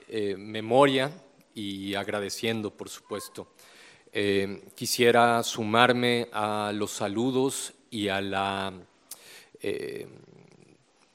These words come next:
a los saludos y al honrar la vida y el trabajo del maestro zapatista Galeano. Eh, por supuesto, también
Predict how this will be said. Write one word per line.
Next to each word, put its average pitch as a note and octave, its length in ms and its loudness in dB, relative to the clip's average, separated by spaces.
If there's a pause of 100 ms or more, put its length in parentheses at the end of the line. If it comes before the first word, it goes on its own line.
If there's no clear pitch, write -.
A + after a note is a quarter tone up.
(140)
a G#2+ 120 0
los G#2 160 -2
saludos B2+ 680 2
y G#2+ 140 -2
al G2+ 360 -2
honrar G#2+ 500 2
la A#2+ 160 2
vida A#2+ 340 0
y A2 140 0
el G#2 100 -4
trabajo A#2+ 680 2 (360)
del G2+ 720 -2
maestro G#2+ 420 -2
zapatista - 680 -4
Galeano. G2 580 -4 (800)
Eh, F#2 400 -4
por G#2 140 -2
supuesto, A2 500 0
también A2 720 -2